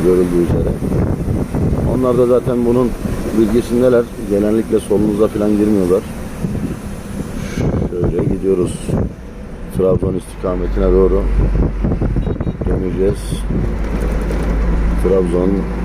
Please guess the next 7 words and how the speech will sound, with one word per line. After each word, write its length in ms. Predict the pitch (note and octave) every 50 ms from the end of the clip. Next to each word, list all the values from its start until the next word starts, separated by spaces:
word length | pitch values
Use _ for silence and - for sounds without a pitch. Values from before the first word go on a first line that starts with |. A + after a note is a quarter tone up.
| - D#2+
Giresun, 460 | F2+ F#2 F#2+ F#2+ F2+ - - F#2+ F#2+ G2 F2 - - - - - - - - - - - - - - - - - - - - - - - - - - -
Artvin 480 | F#2+ G2 F#2+ F#2 - - F2+ F#2 F2 F#2
olarak 220 | F#2 E2+ F2+ F#2+ - - - - - -
devam 220 | F2 F#2 F2+ E2+
edip 300 | E2+ E2+ F2 F2 F2+ -
gideceğiz. 400 | F#2+ F#2+ F2 F2 F2 F2+ E2+ D2+ - - - - - - - - - - - - - - - - - - - - - - - - - -
Şöyle 340 | - G#2 G2+ G2 G2+ G#2 G#2+